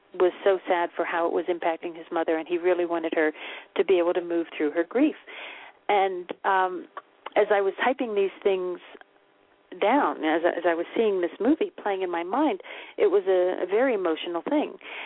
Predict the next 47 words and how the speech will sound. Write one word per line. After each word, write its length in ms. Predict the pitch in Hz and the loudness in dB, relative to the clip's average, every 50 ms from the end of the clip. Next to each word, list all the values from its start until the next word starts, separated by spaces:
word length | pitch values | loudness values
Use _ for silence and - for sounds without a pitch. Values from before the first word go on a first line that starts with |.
| - - - _ | -14 -16 -8 _
And 220 | - 190 170 156 156 - | -2 0 0 0 0 0
so 60 | 180 | 0
I 60 | 175 - - | 0 0 0
typed 180 | - 190 185 - | -2 -2 0 2
it 80 | 240 262 | 2 4
all 160 | 269 285 269 | 6 6 6
up, 240 | 226 233 254 - - - - _ | 4 4 2 -2 -8 -14 -8 _
and 420 | - 202 202 196 190 190 185 175 - - - | 0 2 2 2 2 0 -4 -6 -8 -4 -2
before 520 | 202 190 - - - 269 294 302 285 262 - - | -2 -2 0 2 4 4 6 6 4 2 0 -2
I 400 | 180 180 185 190 190 190 - - - | -2 0 2 2 2 2 0 -4 -8
hit 320 | - - - 208 202 - - | -14 -2 0 2 2 2 0
the 100 | - 156 - - - | -2 -4 -4 -4 -2
send 300 | 156 147 165 196 - - | 0 0 0 0 2 2
button 380 | 208 214 240 254 269 285 277 - - | 2 2 2 0 -4 -6 -6 -4 -6
to 60 | 247 - - | -6 -2 -2
send 180 | - 160 165 - | -2 0 2 0
it 80 | - - - | 0 -2 0
to 80 | 190 | 0
this 100 | 196 190 - - | 0 0 0 0
man's 240 | 196 190 185 180 170 | 0 0 0 0 0
mother, 300 | 180 180 180 196 220 233 - - - - - - - - | 0 0 2 2 2 0 -2 -6 -14 -14 -14 -10 -6 -4
I 100 | 196 190 | -4 0
really 360 | 190 247 330 381 370 269 226 196 | 2 4 4 4 4 2 0 0
had 180 | 208 202 - - | -2 -4 -4 -6
to 60 | 165 - - | -8 -12 -8
stop 260 | - 202 190 190 - - | -6 -4 -4 -4 -4 -4
and 140 | 170 160 - _ - | -6 -6 -4 _ 2
think, 240 | 320 339 240 - - | 2 2 2 0 -2
because, 340 | 185 185 - 208 190 185 180 - - - | -4 -2 0 0 0 0 -2 -4 -6 -6
like 180 | 185 180 - | -6 -6 -6
with 100 | - 180 | -10 -2
medical 360 | - 247 320 359 - - 156 147 | 0 0 0 2 0 -2 -4 -4
doctors, 420 | - 139 135 - - - - - - - - - _ - - - - - | -4 -4 -6 -8 -12 -14 -14 -14 -16 -20 -20 -20 _ -20 -20 -20 -20 -16
you 220 | - - 190 202 | -8 -4 -2 -2
know, 100 | 196 180 | 0 0
we, 180 | 180 196 196 - - - - - - - - | 0 0 -2 -2 -6 -10 -14 -14 -14 -4 -2
we 80 | 196 196 | 0 2
don't 240 | 202 233 240 233 - | 4 4 4 4 2
want 180 | 233 214 196 | 0 0 2
to 100 | 180 214 | 2 2
do 100 | 208 202 | 4 4
any 160 | 196 190 190 | 4 2 0
harm. 360 | 202 - - 320 311 175 143 - - - - - - | 0 2 2 2 2 2 0 -6 -14 -20 -16 -6 -2
And, 320 | 202 196 190 185 180 170 - | 0 0 0 0 -2 -4 -4
and 140 | - 185 180 | -4 -2 0
I 60 | 180 | 0
was 80 | 180 | 0